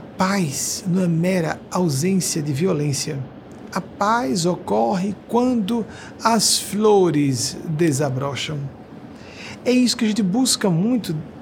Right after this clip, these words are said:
quando está vivendo um vazio existencial. Parece que estamos numa aridez interna. Ficamos inférteis psicológica, emocionalmente, sem motivações para seguir,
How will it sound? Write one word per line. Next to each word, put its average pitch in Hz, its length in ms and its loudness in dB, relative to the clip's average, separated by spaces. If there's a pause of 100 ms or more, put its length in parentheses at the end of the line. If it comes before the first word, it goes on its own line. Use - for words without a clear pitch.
(640)
quando 226 220 2
está 208 300 0
vivendo 208 260 2
um 208 40 4
vazio 202 280 2
existencial. 214 600 0
Parece 208 360 0
que - 80 -6
estamos 214 380 2
numa 190 380 2 (340)
aridez 214 840 6
interna. 139 680 0 (600)
Ficamos 214 500 4
inférteis 196 1120 2 (560)
psicológica, 175 800 2 (240)
emocionalmente, 170 800 2
sem 233 260 2
motivações 226 1300 0 (320)
para 170 180 2
seguir, 143 460 -2